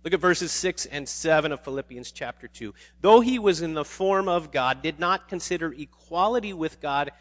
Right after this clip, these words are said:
a thing to be grasped." Beginning into verse seven, he emptied himself. He poured himself out. That's hard for us to do because we're self-interested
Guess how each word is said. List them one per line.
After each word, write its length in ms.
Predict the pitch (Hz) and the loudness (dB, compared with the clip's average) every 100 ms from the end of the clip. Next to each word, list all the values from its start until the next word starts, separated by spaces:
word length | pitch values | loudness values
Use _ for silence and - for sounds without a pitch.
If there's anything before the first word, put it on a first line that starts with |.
| _ _ - | _ _ -14
a 80 | 135 | -12
thing 300 | - 220 233 | -4 -4 -2
to 120 | 202 | -8
be 160 | 170 143 _ | -10 -16 _
grasped." 960 | 135 147 143 107 107 151 - - _ - _ _ _ _ _ _ - | -14 -4 -2 -2 -6 -8 -12 -14 _ -20 _ _ _ _ _ _ -14
Beginning 300 | 147 170 170 | -4 -2 -2
into 100 | 160 | -2
verse 240 | 156 151 | 0 -2
seven, 320 | - 143 131 131 | -2 -2 -2 -4
he 280 | 147 147 _ | -10 -12 _
emptied 560 | 151 156 - 165 165 147 _ 160 | -12 -12 -12 -10 -10 -14 _ -20
himself. 500 | 143 - - 104 - _ _ _ _ _ _ _ _ _ _ _ _ _ _ _ _ _ - - | -14 -14 -14 -16 -20 _ _ _ _ _ _ _ _ _ _ _ _ _ _ _ _ _ -20 -20
He 80 | - | -20
poured 340 | - - 170 175 | -18 -4 -2 -2
himself 580 | 175 - 160 143 - _ | -6 -8 -6 -6 -8 _
out. 800 | - 127 113 101 _ - - - _ _ _ _ _ _ _ _ _ _ _ | -14 -10 -8 -8 _ -20 -18 -18 _ _ _ _ _ _ _ _ _ _ _
That's 140 | - | -6
hard 180 | 226 202 | -6 -4
for 160 | 180 143 | 0 0
us 180 | 135 - | 0 -6
to 100 | 131 | -10
do 420 | 117 143 127 123 | -6 -2 -2 -2
because 280 | 135 - 156 | -6 -10 -6
we're 160 | 170 | -6
self-interested 2250 | 160 - - 190 202 - - _ _ - 202 220 - 180 - - - - 131 127 160 185 208 | -4 -6 -2 2 2 0 -18 _ _ -2 0 0 -4 -2 -2 -6 -10 -8 -4 -2 -2 -2 -6